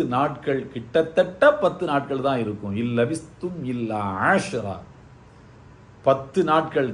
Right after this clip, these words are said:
தான் நீங்கள் உலகத்தில் வாழ்ந்திருக்கின்றீர்கள், ரொம்ப பெரிய காலமெல்லாம் நீங்க ஒண்ணும் வாழலையே"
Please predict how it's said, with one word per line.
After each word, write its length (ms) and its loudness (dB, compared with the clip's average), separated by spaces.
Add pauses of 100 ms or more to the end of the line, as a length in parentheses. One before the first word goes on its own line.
தான் 380 6 (440)
நீங்கள் 320 0
உலகத்தில் 480 2 (640)
வாழ்ந்திருக்கின்றீர்கள், 960 2
ரொம்ப 220 -2
பெரிய 220 4
காலமெல்லாம் 440 4
நீங்க 160 -4
ஒண்ணும் 260 -2
வாழலையே" 460 0